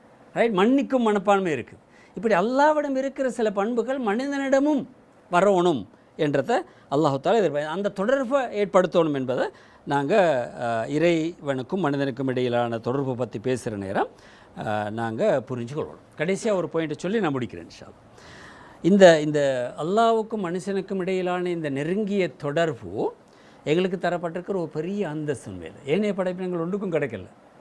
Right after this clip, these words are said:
அது எதுக்குமே கிடைக்காத ஒரு புதிய வித்தியாசமான ஒரு அந்தஸ்து, ஒரு பெரிய, அ, பாக்கியம் அல்லாஹ்வோடு உள்ள உறவை எங்களுக்கு ஏற்படுத்தி தந்திருக்கிறது என்ற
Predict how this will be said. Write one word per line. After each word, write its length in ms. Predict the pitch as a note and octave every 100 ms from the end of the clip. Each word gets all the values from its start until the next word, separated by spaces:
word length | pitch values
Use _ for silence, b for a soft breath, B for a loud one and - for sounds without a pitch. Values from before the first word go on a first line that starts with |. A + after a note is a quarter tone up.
| - -
அது 180 | - B2
எதுக்குமே 460 | B2+ E3 G3 G#3 F#3+
கிடைக்காத 440 | F3 F3 F3 E3+
ஒரு 120 | E3
புதிய 500 | C3 D#3 F3 F#3 D#3+ B B
வித்தியாசமான 720 | D#3 C3+ F#3+ F3 - E3 D#3+ D#3
ஒரு 120 | C3
அந்தஸ்து, 520 | C#3 D#3 D3+ - C#3
ஒரு 120 | C3+
பெரிய, 680 | A#2+ C#3 F#3+ G#3 G#3 E3 B2 B B -
அ, 80 | A#2+
பாக்கியம் 640 | - D3+ A3 A3 E3 G3 A4+ b b b b
அல்லாஹ்வோடு 800 | B2 F3 C4 C4 B3+ A#3+ B3 A#3 G3+ - _
உள்ள 340 | - E3+ E3 D#3
உறவை 420 | E3 F#3+ F#3+ A3+ B B -
எங்களுக்கு 360 | D3+ E3+ D#3
ஏற்படுத்தி 380 | D#3+ D3+ D#3 C#3
தந்திருக்கிறது 800 | B2+ C3+ C3 A#2 A#2+ A2+ B2 G2+ - _
என்ற 520 | C3+ C3+ B2+ A#2 G2+